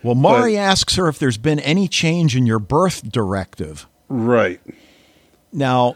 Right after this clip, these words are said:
Speaker 1: that would then maybe go along with what you're kinda getting at, I think, i-, i-, is that she had one of her eggs fertilized and is now being stored for
Speaker 2: Stored in, like, a seed bank,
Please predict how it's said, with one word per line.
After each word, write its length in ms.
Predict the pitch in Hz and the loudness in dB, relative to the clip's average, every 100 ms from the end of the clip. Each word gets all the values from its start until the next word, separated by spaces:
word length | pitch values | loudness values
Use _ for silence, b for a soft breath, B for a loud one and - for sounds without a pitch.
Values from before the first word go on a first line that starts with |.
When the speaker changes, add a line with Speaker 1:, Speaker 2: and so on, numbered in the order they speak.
| - | -6
Speaker 1:
that 400 | 147 131 156 180 | -6 -2 0 0
would 160 | 160 | -2
then 380 | 147 143 135 135 | 0 0 2 2
maybe 260 | 135 131 127 | 0 -2 -2
go 180 | 127 127 | 0 2
along 260 | 127 120 | 2 0
with 120 | 117 | 0
what 180 | 110 117 | -2 -2
you're 160 | 156 156 | -2 -2
kinda 360 | - 117 107 | -2 0 0
getting 400 | 107 110 110 107 | -2 -2 0 0
at, 100 | 104 | -2
I 100 | 101 | -4
think, 440 | 95 - 147 117 127 | -4 0 2 2 -2
i-, 40 | |
i-, 20 | 120 | -10
is 720 | 113 - 117 113 120 113 107 | -12 -10 -10 -2 0 0 0
that 220 | 113 - | -2 -2
she 240 | - 123 | -2 -2
had 280 | 110 120 104 | 0 -2 0
one 160 | 120 117 | 0 0
of 100 | 104 | -2
her 160 | 110 | -2
eggs 300 | 113 113 101 | 0 -2 -4
fertilized 960 | - 180 233 220 117 98 95 101 110 - | -4 0 2 2 0 0 0 -2 -2 -4
and 180 | 110 107 | -4 -2
is 220 | 107 95 | -2 -2
now 300 | 110 110 110 | -2 -2 -2
being 640 | 101 110 107 101 101 92 b b b b b b b b _ _ | -2 -2 -2 -2 -2 -4 b b b b b b b b _ _
stored 720 | - - - 135 131 135 135 117 | -6 -6 0 2 4 4 2 -2
for 440 | - 120 120 117 | -4 0 0 2
Speaker 2:
Stored 600 | 127 107 92 85 - - | 2 2 -2 -6 -12 -6
in, 100 | 107 | -2
like, 140 | 107 98 | 0 -2
a 60 | |
seed 400 | - - 127 95 | -4 0 0 -2
bank, 300 | 92 87 87 | -8 -12 -16